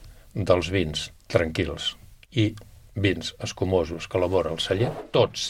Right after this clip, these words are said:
i cada un d'ells han de procedir d'una elaboració pròpia, és a dir, de raïm propi o raïm en contractes a tres anys amb viticultors de confiança,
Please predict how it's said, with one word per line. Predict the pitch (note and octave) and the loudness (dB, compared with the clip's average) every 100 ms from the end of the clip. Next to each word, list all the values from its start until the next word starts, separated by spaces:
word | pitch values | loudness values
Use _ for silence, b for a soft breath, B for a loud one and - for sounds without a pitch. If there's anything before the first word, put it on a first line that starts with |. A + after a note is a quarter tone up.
| A2 | -4
i | - | 2
cada | G2 F#2+ | 4 4
un | F2+ F2+ | 0 0
d'ells | F#2+ C3 D#3 - - B B B B B B G2+ | 4 4 2 -6 -10 B B B B B B 0
han | F#2 | 2
de | E2+ | 0
procedir | F#2 - G#2 D#3 - B B B B - | -2 0 2 2 -2 B B B B 0
d'una | F#2 E2+ | 2 4
elaboració | E2 E2+ E2+ - C#3 - - | 2 0 0 2 0 0 -2
pròpia, | - E2+ - - - - | 2 2 2 0 0 2
és | F#2 | 2
a | F2+ | 4
dir, | F2 D#2+ - B B - | 2 0 -6 B B -4
de | E2+ | 0
raïm | F2+ G2+ F2 D#2+ - | 2 0 0 -4 0
propi | F2 F2 D#2+ - B B - | 2 2 0 -6 B B -2
o | G#2 E2+ | 2 2
raïm | F2+ F2+ E2 | 2 2 0
en | E2 E2+ | -2 -2
contractes | F#2 E2+ E2+ - E2 | -2 0 0 0 -2
a | E2+ | -2
tres | - F#2+ F2 | 0 2 2
anys | E2 D#2+ - - | 2 0 -4 -4
amb | E2 | -2
viticultors | D#2 E2+ - F2 F2 E2+ E2 | -2 -2 0 0 2 2 2
de | E2 | -2
confiança, | E2 - F2 A2+ - G3+ | -2 0 4 4 4 -2